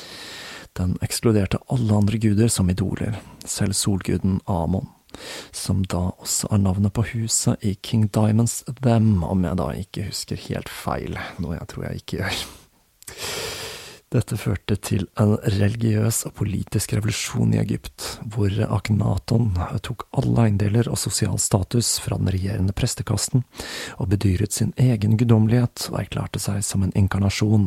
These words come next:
av solguden. Han bygde en ny hovedstad, Akhetaton, hvor byens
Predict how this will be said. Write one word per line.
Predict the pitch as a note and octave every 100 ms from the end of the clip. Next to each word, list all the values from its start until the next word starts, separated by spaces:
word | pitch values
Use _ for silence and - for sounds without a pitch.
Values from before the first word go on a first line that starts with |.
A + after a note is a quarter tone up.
| -
av | F2 E2+ F2
solguden. | - G2 G#2 G2+ G2 - B2+ - _ _ _ - - - - - - - - - -
Han | F#2+
bygde | G#2+ G#2 G2
en | A2+
ny | A2
hovedstad, | G#2+ A#2 G2+ - A2+ C3 - - - - - - - - - -
Akhetaton, | - G#2+ - - F#2+ G2 - - C#3 A2+ - - F#2
hvor | F2
byens | F#2 E2 F#2+ -